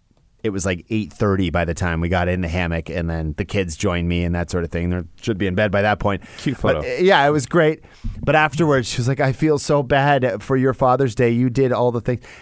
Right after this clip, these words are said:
Speaker 1: But I was like, "You know what? What is more dad than mowing the lawn on Father's <laughs> Day, for one thing?" I
Speaker 2: Doing
Speaker 1: feel
Speaker 2: the
Speaker 1: like
Speaker 2: dad
Speaker 1: really
Speaker 2: stuff.
Speaker 1: earned my stripes there.
Speaker 2: Yeah.
Speaker 1: Yeah.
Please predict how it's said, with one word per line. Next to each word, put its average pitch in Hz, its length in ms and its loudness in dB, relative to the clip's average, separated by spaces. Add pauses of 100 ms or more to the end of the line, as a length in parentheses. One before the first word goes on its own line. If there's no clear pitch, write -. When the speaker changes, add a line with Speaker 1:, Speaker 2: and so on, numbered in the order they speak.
(120)
Speaker 1:
But 180 80 4
I 220 80 4
was 233 120 2
like, 254 200 -4
"You 359 40 0
know 349 120 2
what? 214 320 2
What 220 300 -2 (180)
is 175 180 0
more 143 300 2
dad 117 420 4
than 104 540 0 (260)
mowing 123 300 2
the 113 80 2
lawn 120 200 4
on 101 120 0
Father's 107 380 2
<laughs> - 200 0
Day, 277 120 6
for 208 200 2
one 208 180 4
thing?" 156 140 2
I 135 80 2
Speaker 2:
Doing 190 140 4
Speaker 1:
feel - 60 2
Speaker 2:
the - 20 2
Speaker 1:
like 143 60 2
Speaker 2:
dad 175 160 4
Speaker 1:
really 147 120 2
Speaker 2:
stuff. 160 160 2
Speaker 1:
earned 147 160 0
my 135 80 0
stripes 139 460 0
there. 131 180 4 (100)
Speaker 2:
Yeah. - 0 -
Speaker 1:
Yeah. 127 220 2